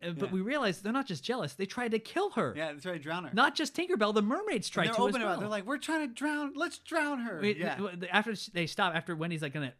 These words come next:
Speaker 1: fight back and hit him with a shell,
Speaker 2: Yeah.
Speaker 1: Peter flies over, like, "Oh, come on, they're just joking around. It's fine." And he's like,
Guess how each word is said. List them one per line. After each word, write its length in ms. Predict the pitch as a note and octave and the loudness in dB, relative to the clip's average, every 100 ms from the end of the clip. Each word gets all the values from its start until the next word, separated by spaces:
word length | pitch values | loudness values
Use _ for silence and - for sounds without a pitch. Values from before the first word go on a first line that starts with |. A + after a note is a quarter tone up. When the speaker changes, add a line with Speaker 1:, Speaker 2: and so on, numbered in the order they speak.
| _ | _
Speaker 1:
fight 180 | E3+ C3+ | -4 0
back 240 | D#3 E3 | 0 0
and 100 | C3 | -2
hit 120 | D3+ C#3+ | -8 -8
him 80 | |
with 100 | B2+ | -8
a 60 | A2+ | -8
shell, 340 | - F#3+ A#2 | -4 -4 -2
Speaker 2:
Yeah. 300 | D3+ D#3 A#2+ A#2 _ - | 0 0 0 -6 _ -8
Speaker 1:
Peter 240 | G#3 F3+ | -4 -2
flies 260 | - F3 E3 | -2 -2 -2
over, 140 | C#3+ | -2
like, 160 | D#3 C#4 | -4 0
"Oh, 160 | C#4 | 0
come 180 | - D#4 | -2 -2
on, 140 | B3+ A3+ | 0 0
they're 80 | C4+ | -2
just 140 | A#3 | -4
joking 280 | - G3 F#3 | -2 -4 -4
around. 300 | F3+ A3+ A3 | -4 -2 -4
It's 120 | A#3 | -6
fine." 280 | - G3 G#3+ | -4 -2 -2
And 80 | G3+ | -4
he's 100 | F3 | -4
like, 140 | F#3 | -6